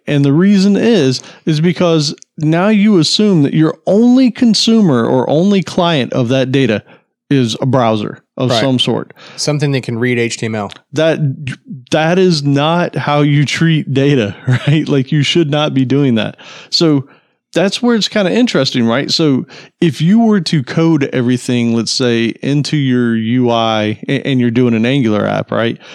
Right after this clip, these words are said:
Speaker 1: And you want this thing to be red over here, is that just because that particular client should see it red?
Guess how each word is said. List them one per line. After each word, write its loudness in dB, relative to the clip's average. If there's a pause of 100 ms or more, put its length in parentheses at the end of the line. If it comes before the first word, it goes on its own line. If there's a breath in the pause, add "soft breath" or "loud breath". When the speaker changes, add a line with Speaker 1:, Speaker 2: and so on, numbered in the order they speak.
(200 loud breath)
Speaker 1:
And -4
you 0
want 0
this -2
thing -2
to -4
be -2
red 0
over -2
here, -6 (1900 soft breath)
is -2
that 0 (400)
just -2
because -2
that -2
particular -4
client -2
should -4
see 0
it -2
red? 0